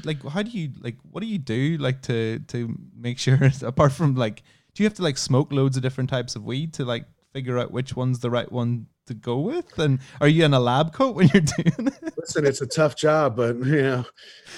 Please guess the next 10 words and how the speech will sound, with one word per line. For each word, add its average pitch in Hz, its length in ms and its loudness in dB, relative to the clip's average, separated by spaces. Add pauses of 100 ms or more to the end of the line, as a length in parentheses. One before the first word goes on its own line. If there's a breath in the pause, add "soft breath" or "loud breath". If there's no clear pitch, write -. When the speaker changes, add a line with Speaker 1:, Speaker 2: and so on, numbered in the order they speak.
Speaker 2:
um, 117 480 -2 (120)
Speaker 1:
<sighs> 254 160 -14
Speaker 2:
we're 139 100 4
dedicated 135 540 0
to 151 140 0
our 147 260 0
work. 131 320 0 (480 soft breath)
And, 123 260 0
uh, 120 320 -2 (140)
<clears throat> 165 360 2